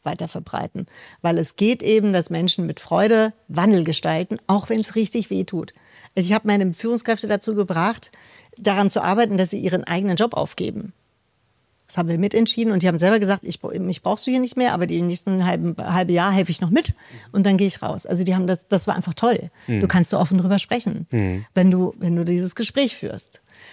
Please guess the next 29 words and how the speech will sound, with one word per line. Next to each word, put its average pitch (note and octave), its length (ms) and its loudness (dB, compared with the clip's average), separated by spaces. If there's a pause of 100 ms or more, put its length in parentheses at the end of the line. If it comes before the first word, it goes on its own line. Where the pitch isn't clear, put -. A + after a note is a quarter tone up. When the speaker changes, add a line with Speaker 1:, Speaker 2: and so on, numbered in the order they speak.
Speaker 1:
Und, F#3 400 2
äh, F#3 120 4
ich - 200 0
wollte D#4 280 2
strategische G3 520 0
Beraterin C#4+ 480 0
werden, C#4 240 0
ich - 160 -4
wollte G3+ 440 2
Unternehmen F3 640 2
helfen, E3+ 460 -2
Leadership C4 380 0
zu C4 100 -6
machen, B3+ 180 0
aber D#3+ 180 -2
ich D#3+ 140 -8
wollte D#3+ 300 -4
auch - 140 -4
für - 160 0
mich F#3+ 560 2
was - 220 -2
tun. D3 420 -4
Endlich - 320 -2
mal E3 100 2
nach - 200 -6
fünfundzwanzig E3+ 520 -2
Jahren E3 200 0
Vollzeit. - 680 -2 (120)
Speaker 2:
Ja. A#2 220 2